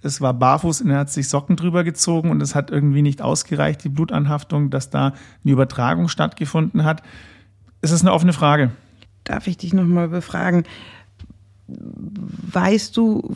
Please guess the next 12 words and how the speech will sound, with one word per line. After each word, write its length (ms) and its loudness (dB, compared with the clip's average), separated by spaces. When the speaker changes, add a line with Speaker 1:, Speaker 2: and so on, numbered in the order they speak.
Speaker 2:
was 240 -2
für 80 2
eine 260 2
Wucht, 480 -4
ähm, 540 0
so 180 -8
ein 240 -2
zehn 400 2
Kilo 520 2
Flüssigwaschmittelflasche 3250 -2
hervorrufen 760 -2
kann? 300 -4